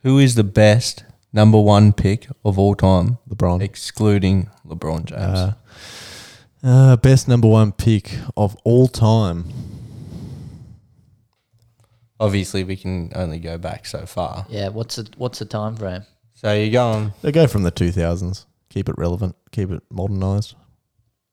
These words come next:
Speaker 1: Shaquille O'Neal, nineteen ninety-two, though.
Speaker 2: Yeah, that's a solid one. Um,
Speaker 1: Allen Iverson, ninety-six.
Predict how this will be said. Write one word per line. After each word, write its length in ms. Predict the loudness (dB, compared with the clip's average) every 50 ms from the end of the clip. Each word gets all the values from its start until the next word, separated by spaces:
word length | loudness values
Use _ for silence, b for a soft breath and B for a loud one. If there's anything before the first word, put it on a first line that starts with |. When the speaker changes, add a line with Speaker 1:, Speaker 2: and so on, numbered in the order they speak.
| _ _ _ _ _ B B B B B B B B B B B B B B B B -16
Speaker 1:
Shaquille 440 | -14 -8 -2 2 2 4 4 4 4
O'Neal, 260 | 6 6 6 6 6
nineteen 360 | 6 4 4 4 4 4 4
ninety-two, 480 | 4 4 4 2 0 0 0 0 0 0
though. 220 | 0 -2 -2 -4 -6 _ _ _ _ _ _
Speaker 2:
Yeah, 160 | -6 -2 0 0
that's 200 | 0 -2 -4 -6
a 40 |
solid 320 | -8 -4 -2 -2 -2 -2 -4
one. 340 | -4 -6 -6 -6 -6 -8 -10 -14 _ _ _ _ _ _ _ _ _ -20 -16
Um, 560 | -14 -12 -12 -10 -10 -10 -12 -12 -12 -12 -14 -10
Speaker 1:
Allen 240 | -6 -4 -2 0 2
Iverson, 500 | 2 2 2 2 0 -2 -2 0 2 4
ninety-six. 680 | 4 4 2 2 0 -2 -2 -4 -6 -6 -8 -18 -20 -20